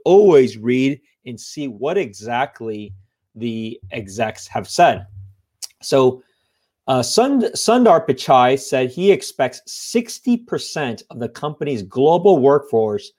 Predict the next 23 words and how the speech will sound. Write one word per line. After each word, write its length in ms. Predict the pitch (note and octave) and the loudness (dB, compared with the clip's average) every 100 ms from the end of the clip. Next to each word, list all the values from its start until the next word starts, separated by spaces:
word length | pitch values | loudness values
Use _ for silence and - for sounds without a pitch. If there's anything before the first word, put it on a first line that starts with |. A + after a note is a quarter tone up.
| _ _ | _ _
will 380 | A#2 E3+ G#3 G#3+ | 2 4 6 4
return 560 | D#3+ - - D3+ D3 | 2 -2 -6 -4 -4
to 100 | B2 | -6
their 140 | A#2+ G#2+ | -8 -8
pre-pandemic 880 | - - F3+ G3 - B2+ B2 B2 A#2+ A#2+ | -10 -6 -4 -4 -10 -8 -6 -6 -8 -8
offices 600 | A#2+ A#2+ G#2+ G2+ G2 - _ _ - | -8 -8 -10 -10 -12 -14 _ _ -12
a 100 | A#2 | -10
few 340 | - C3+ C#3 | -10 -4 -2
days 280 | C3+ B2 A#2+ | 2 4 4
a 40 | A2+ | 2
week, 320 | G#3 C3+ - _ _ _ _ _ | 2 0 -8 _ _ _ _ _
while 280 | A#2+ B2 A#2 | 2 4 2
twenty 300 | - G3+ A#3+ | 2 2 4
percent 420 | - - B2 G#2+ | 2 -2 -2 -2
will 120 | A#2 | -2
move 200 | A#2 A#2+ | -2 -2
to 100 | - | -2
a 40 | G#2 | -2
different 380 | D#3+ E3+ E3 A2+ | -2 -2 -2 -2
office 440 | G2+ - G#2+ - | -4 -4 -6 -8
and 140 | A#2 | -8
the 80 | A2+ | -6
remaining 600 | G#2 G#2+ D#3 G#3+ B2+ G#2 | -4 0 2 2 0 -4